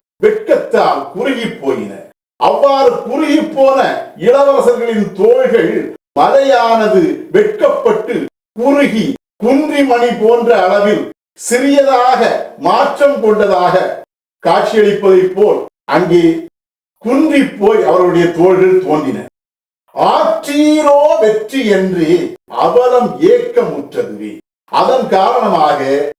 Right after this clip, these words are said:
அங்கே துன்பத்தால் எழுந்த அவலம் கூட அங்கிருந்தோரை நோக்கி,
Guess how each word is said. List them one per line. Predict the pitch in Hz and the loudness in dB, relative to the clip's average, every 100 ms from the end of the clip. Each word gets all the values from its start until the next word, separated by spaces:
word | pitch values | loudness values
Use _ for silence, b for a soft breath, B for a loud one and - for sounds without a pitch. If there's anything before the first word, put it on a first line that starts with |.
| - | -4
அங்கே | 147 185 190 185 185 | -2 2 2 2 0
துன்பத்தால் | 247 311 311 285 - 262 233 233 190 | -4 -2 0 0 0 0 2 2 2
எழுந்த | 214 226 220 226 - | 2 0 0 0 0
அவலம் | 185 269 285 269 220 170 | 2 2 2 0 -2 -2
கூட | 202 202 - - - _ _ - | 0 2 0 -6 -16 _ _ -6
அங்கிருந்தோரை | - 190 214 220 220 214 226 226 | -2 0 2 2 4 4 4 2
நோக்கி, | 185 185 190 190 190 - | 2 0 0 -6 -10 -10